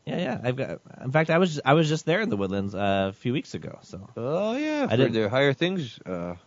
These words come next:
Speaker 1: re-, retreat there, yeah. So, uh, here is, uh, the theme of Pastor Shook's sermon.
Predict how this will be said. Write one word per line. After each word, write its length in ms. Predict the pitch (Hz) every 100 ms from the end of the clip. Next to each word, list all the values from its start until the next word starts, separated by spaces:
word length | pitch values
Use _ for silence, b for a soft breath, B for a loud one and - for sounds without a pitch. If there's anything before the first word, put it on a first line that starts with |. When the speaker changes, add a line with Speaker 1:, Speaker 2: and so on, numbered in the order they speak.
| _ _
Speaker 1:
re-, 200 | 101 104
retreat 380 | 95 92 120 95
there, 200 | 87 85
yeah. 240 | 95 104
So, 300 | 85 - 92 95 b b b b -
uh, 220 | 117 120
here 240 | 135 202
is, 420 | 233 185 175 160 -
uh, 300 | 131 127 123
the 120 | 120
theme 680 | 117 - 214 202 120 110 113 -
of 480 | 113 113 110 107 -
Pastor 320 | 127 120 117
Shook's 400 | 104 117 101 - -
sermon. 440 | - 98 82 78